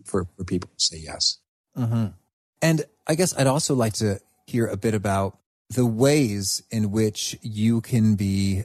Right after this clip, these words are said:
Speaker 2: generous or helpful, because I think you mentioned when you asked that question, "Is there anything I can do for you?"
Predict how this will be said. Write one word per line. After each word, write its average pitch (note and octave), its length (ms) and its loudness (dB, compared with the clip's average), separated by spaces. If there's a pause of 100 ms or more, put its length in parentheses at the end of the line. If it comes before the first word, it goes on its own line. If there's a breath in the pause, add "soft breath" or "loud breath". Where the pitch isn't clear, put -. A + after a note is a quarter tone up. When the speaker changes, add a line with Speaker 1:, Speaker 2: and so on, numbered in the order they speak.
(120)
Speaker 2:
generous G#2 680 0 (120)
or G2 160 -2
helpful, F2+ 680 -6
because A2 220 -4
I A2 100 -4
think A#2+ 260 -2
you A#2+ 80 2
mentioned A#2 480 0 (260 soft breath)
when A#2+ 120 0
you C3 60 0
asked E3+ 220 0
that C3+ 120 0
question, - 380 -6
"Is G#2+ 100 0
there A2 80 -4
anything G#2+ 220 0
I F2+ 60 -2
can G2+ 120 -4
do G2 160 -4
for F#2+ 140 -6
you?" F#2 300 -2